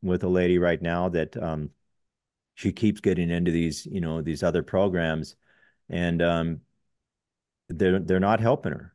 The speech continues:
you know? And, and, and if you look at the rates, you know, three percent, six percent, whatever you wanna call it, these are, these are numbers that are coming out from A A, you know,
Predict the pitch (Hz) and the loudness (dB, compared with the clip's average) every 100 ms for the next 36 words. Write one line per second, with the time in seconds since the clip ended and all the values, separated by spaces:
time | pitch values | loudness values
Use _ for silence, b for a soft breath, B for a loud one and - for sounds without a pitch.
0 | - 87 85 98 117 117 - 101 101 101 | -12 -4 -2 -2 -2 -6 -4 -2 0 0
1 | 101 104 98 107 107 143 156 123 113 151 | 0 0 2 4 4 2 0 0 2 2
2 | 151 - - - _ _ - 110 113 117 | 2 -2 -10 -20 _ _ -6 0 2 0
3 | - 123 135 135 135 143 139 - 131 - | 2 0 2 0 2 0 0 -2 -2 0
4 | 120 139 143 98 104 120 120 123 113 - | -2 0 0 2 4 4 4 2 0 2
5 | 135 110 139 196 160 135 156 185 170 160 | 2 2 0 0 0 0 0 0 0 -2
6 | 156 160 143 151 135 131 131 131 123 117 | -2 -2 -2 -2 0 0 0 -2 -2 -2
7 | 113 110 b b b b - 107 104 104 | -2 -6 b b b b 0 2 2 2
8 | 101 95 - _ - 104 92 90 87 | 2 2 -2 _ -6 -2 0 0 -4